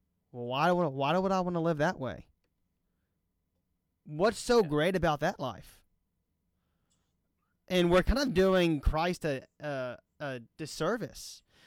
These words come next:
Speaker 1: because we're supposed to be r-, ambassadors for him, but we're not really doing a good job of being ambassadors in the way of saying, "Hey, rejoice with me.
Speaker 2: Right.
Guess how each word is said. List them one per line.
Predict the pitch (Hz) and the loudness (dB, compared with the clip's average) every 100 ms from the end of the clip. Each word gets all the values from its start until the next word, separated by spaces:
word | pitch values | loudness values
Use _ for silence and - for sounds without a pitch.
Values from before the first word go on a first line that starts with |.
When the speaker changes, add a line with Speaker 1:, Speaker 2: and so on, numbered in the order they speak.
| - _ - | -20 _ -6
Speaker 1:
because | 156 170 143 | 2 2 4
we're | 190 | 0
supposed | 208 196 190 - | 0 0 0 0
to | 170 | -2
be | 160 | -2
r-, | 139 123 _ | -2 -8 _
ambassadors | 160 170 135 123 143 - 175 180 | -6 -4 -4 -6 -6 -6 -6 -6
for | - 147 | -4 -2
him, | 139 151 208 214 _ _ _ - | 0 -2 -4 -10 _ _ _ -2
but | 185 196 | 4 6
we're | 190 | 6
not | 185 240 294 | 6 2 2
really | 247 233 | 2 2
doing | 202 220 | 4 4
a | 214 | 4
good | 175 214 | 2 2
job | 165 180 208 | 2 2 2
of | 170 143 - | 0 -2 -8
being | 160 175 170 | -8 -6 -6
ambassadors | 151 139 160 190 165 147 139 | -6 -6 -6 -8 -8 -8 -8
in | 151 | -6
the | 143 | -6
way | 139 147 143 | -6 -4 -6
of | 135 | -8
saying, | - 156 151 139 131 131 _ _ _ _ _ _ _ _ _ _ _ _ _ _ _ - | -8 -6 -4 -4 -6 -10 _ _ _ _ _ _ _ _ _ _ _ _ _ _ _ -8
"Hey, | 156 220 143 - _ _ _ _ _ _ - | 0 2 0 -6 _ _ _ _ _ _ -4
rejoice | 170 170 208 269 - | 0 4 6 6 2
with | 147 - | -2 -2
me. | 120 | -10
Speaker 2:
Right. | 95 | -12